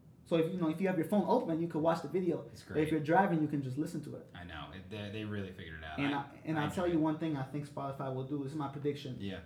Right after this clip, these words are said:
Speaker 1: You know, 'cause of just how I'm lo-, looking at the platform
Speaker 2: Yeah.
Speaker 1: versus Apple and YouTube. I think Spotify is gonna make a big, big move in the next twelve months into video.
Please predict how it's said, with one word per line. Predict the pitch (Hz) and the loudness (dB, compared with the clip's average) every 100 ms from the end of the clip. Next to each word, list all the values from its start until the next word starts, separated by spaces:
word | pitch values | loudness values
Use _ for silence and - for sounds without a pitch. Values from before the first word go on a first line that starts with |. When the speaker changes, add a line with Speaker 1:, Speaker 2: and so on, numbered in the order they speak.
| - - | -14 -10
Speaker 1:
You | 135 | -6
know, | 131 127 | -6 -6
'cause | 151 | -4
of | 147 | -4
just | 147 147 | -4 -4
how | 139 | -4
I'm | 135 | -4
lo-, | 139 | -2
looking | 147 151 | -2 -2
at | 139 | -2
the | 127 | -4
platform | 160 165 - 139 127 | -4 -6 -6 -6 -2
Speaker 2:
Yeah. | 131 | -2
Speaker 1:
versus | 127 135 131 | -4 -6 -6
Apple | 131 127 139 135 | -6 -6 -4 -4
and | 131 127 123 | -4 -4 -4
YouTube. | 139 139 143 135 135 - - | -6 -6 -6 -4 -6 -10 -10
I | 151 | -6
think | 160 151 | -6 -6
Spotify | - 151 147 | 0 0 0
is | 143 | -2
gonna | 143 | -2
make | 139 147 | -4 -6
a | 139 - - 202 | -8 -10 0 4
big, | 185 175 160 - - 143 | 6 6 2 -8 -10 4
big | 170 151 | 6 6
move | 151 165 156 135 | 4 4 2 2
in | 139 | -2
the | |
next | 139 143 139 - - - - - - - - - - | -2 -4 -6 -10 -18 -20 -20 -20 -20 -20 -20 -20 -20
twelve | - 165 160 143 | -2 4 4 4
months | 147 135 | 0 0
into | 143 147 | -4 -4
video. | 131 147 135 113 | -2 0 0 -4